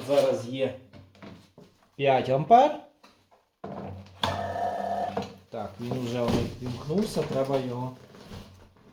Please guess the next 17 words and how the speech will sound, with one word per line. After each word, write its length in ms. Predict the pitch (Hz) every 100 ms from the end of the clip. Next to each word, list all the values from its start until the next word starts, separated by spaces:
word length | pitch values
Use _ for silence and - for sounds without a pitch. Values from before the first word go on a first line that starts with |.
| _
виключити. 760 | 107 131 147 - 110 - - -
Стандартне 600 | - 139 139 147 - 131
регулювання. 720 | 123 131 139 170 214 202 190 190 - - - - - - - - - - - - - - - - - - - - 95 - - - - - - - _ _ - - - - - - - _ _ _ _ _ -
Як 240 | 147 147
бачимо, 680 | 165 226 226 214 196 190 190 - - _ _ _
ну, 160 | 170 156
всередині 760 | 110 156 170 170 156 143 127 - - _ _
так 160 | 135
же 120 | 127
само 340 | 135 160 151 139
стоїть 460 | - 143 143 143
такий 260 | 143 135 143
насос, 480 | 135 131 - 180 175
як 140 | 131
у 80 | 131
звичайних 520 | 127 123 143 139 131
оприскувачів. 600 | 131 - 117 - 110 104